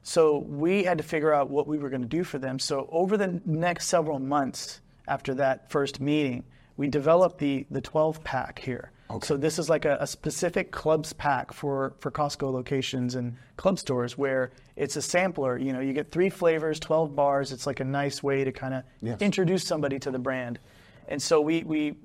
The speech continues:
Speaker 1: said, "We're gonna make this." And so they agreed. We said we're gonna, they wanted to buy two pallets. So it's
Speaker 2: Yes.
Speaker 1: about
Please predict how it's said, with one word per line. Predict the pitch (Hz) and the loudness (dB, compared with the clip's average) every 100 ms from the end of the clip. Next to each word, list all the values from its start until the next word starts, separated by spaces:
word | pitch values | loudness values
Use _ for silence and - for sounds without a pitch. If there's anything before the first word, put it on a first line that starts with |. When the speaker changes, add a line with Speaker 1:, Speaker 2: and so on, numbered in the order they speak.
| - | -18
Speaker 1:
said, | - 165 147 101 - - | -2 2 2 0 -14 -12
"We're | 151 156 | -4 0
gonna | 156 | 2
make | 151 147 127 | 2 0 0
this." | 131 - 147 | -2 -2 -6
And | 143 | -6
so | - 156 139 | 0 0 4
they | 151 160 | 4 2
agreed. | 143 147 135 170 - _ - _ - | 2 0 0 -4 -12 _ -20 _ -4
We | 147 156 151 156 - - - - | 0 2 2 0 -6 -20 -20 -8
said | - 151 | 0 2
we're | 147 | 2
gonna, | 147 139 | 2 0
they | - 151 | -2 0
wanted | 151 147 | 0 0
to | 143 | 2
buy | 139 135 | 2 0
two | - 185 | 0 -2
pallets. | - 139 127 - - - - | -2 -4 -4 -6 -12 -14 -8
So | 104 | -4
it's | 90 | -2
Speaker 2:
Yes. | |
Speaker 1:
about | - 131 - | 2 2 0